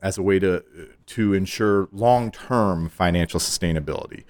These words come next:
Uh, last week we talked about arpa and how to invest it, uh, to, to make sure that it's not just a one-time drop, that you're not just putting money into something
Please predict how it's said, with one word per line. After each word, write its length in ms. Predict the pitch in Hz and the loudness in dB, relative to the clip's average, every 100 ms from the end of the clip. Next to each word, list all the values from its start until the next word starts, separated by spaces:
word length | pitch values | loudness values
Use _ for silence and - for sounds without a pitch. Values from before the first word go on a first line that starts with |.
| - _ - | -20 _ -8
Uh, 140 | 80 - | -6 0
last 300 | 87 85 - | 2 2 0
week 80 | 87 | -6
we 80 | 90 | 0
talked 240 | 90 - | 0 0
about 220 | 87 - | -2 -2
arpa 340 | 82 82 - 76 | 0 0 0 -2
and 120 | 82 | 0
how 120 | 92 | 0
to 80 | 87 | 0
invest 460 | 87 82 82 - 87 | -2 -2 -2 0 -2
it, 160 | - _ - _ | -2 _ -20 _
uh, 260 | 90 87 85 | -4 -2 -2
to, 460 | - 95 87 82 - | 0 0 2 -2 -4
to 100 | - | -2
make 180 | 101 92 | 0 2
sure 140 | 139 | 2
that 120 | 104 92 | 2 0
it's 120 | 117 | 0
not 120 | 98 | -2
just 140 | 95 | -2
a 40 | 95 | -4
one-time 580 | 92 107 101 107 101 95 | 0 0 0 2 0 0
drop, 400 | 117 101 - - | 2 0 0 -4
that 140 | 73 | -4
you're 80 | 87 | 0
not 140 | 85 | 0
just 140 | - - | -2 -2
putting 260 | 101 92 | 0 2
money 360 | 90 92 90 85 _ _ _ - | 2 2 0 -2 _ _ _ -2
into 280 | 98 95 98 | -2 0 0
something 560 | - 92 - 87 85 | 0 0 0 -2 -2